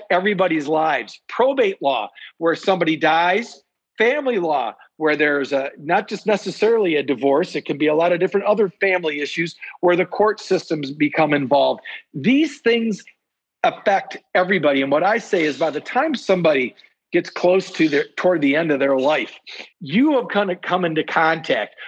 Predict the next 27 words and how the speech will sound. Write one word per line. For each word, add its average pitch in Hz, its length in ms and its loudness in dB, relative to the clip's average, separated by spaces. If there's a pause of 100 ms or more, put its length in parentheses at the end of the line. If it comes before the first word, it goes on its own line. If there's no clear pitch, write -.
(100)
with 156 200 2
the 147 100 0
criminal 240 640 0
and 196 200 0
or 190 120 0
the 170 100 -4
civil, 175 500 -2 (300)
uh, 135 320 -4
law 147 460 0 (280)
in 165 200 -4 (160)
multiple 196 880 0
ways 180 580 0
over 175 240 0
the 156 80 0
course 160 540 -2
of 139 180 -2
your 135 140 0
life, 147 320 0
if 117 120 -12
you're 135 120 -10
fortunate 139 580 -4
enough 131 320 0
to 127 100 -2
live 127 240 2
a 123 40 2
long 131 320 2
one. 117 160 0